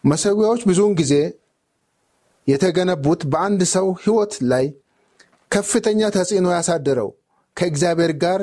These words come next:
የመገናኘትን የማስታወሻ ስፍራ እንደሆነ እንመለከታለን። አምላክ አንድን ነገር ከመደበኛው በላይ ወይም ደግሞ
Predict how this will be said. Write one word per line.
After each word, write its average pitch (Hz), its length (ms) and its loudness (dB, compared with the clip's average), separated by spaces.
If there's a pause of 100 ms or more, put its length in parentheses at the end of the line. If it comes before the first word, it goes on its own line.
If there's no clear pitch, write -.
የመገናኘትን 139 1040 -2 (800)
የማስታወሻ 127 580 0 (500)
ስፍራ 131 340 -2
እንደሆነ 107 300 0
እንመለከታለን። 98 800 -2 (960)
አምላክ 202 380 0
አንድን 185 300 0
ነገር 143 260 0 (400)
ከመደበኛው 196 680 0
በላይ 135 300 0 (220)
ወይም 160 200 0
ደግሞ 202 200 2